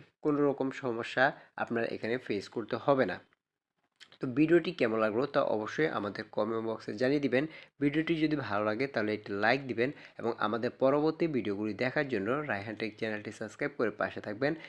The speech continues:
এবং পাশে থাকা বেল আইকনটি on করে দিবেন যাতে আমাদের পরবর্তী ভিডিওগুলি আপনার কাছে পৌঁছে যায়। এবং Gmail অথবা যে কোনো বিষয়ে যদি আপনার কোনো প্রশ্ন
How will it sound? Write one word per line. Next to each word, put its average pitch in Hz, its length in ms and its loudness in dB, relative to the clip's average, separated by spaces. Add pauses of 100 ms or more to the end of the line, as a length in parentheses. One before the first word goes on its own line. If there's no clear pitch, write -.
(120)
এবং 110 140 -2 (100)
পাশে 110 220 0
থাকা 151 240 0
বেল 113 240 0
আইকনটি 104 300 -4 (160)
on 127 140 0
করে 160 180 2
দিবেন 120 260 2 (140)
যাতে 117 240 -4
আমাদের 104 280 -4
পরবর্তী 123 400 0
ভিডিওগুলি 151 560 -2
আপনার 104 320 -6
কাছে 98 260 0
পৌঁছে 120 400 0
যায়। 87 200 -2 (280)
এবং 123 220 4 (480)
Gmail 147 420 6 (140)
অথবা 117 240 -2
যে 113 200 2
কোনো 170 280 2
বিষয়ে 160 440 0
যদি 156 160 0
আপনার 110 360 -2
কোনো 117 200 -4 (100)
প্রশ্ন 113 260 0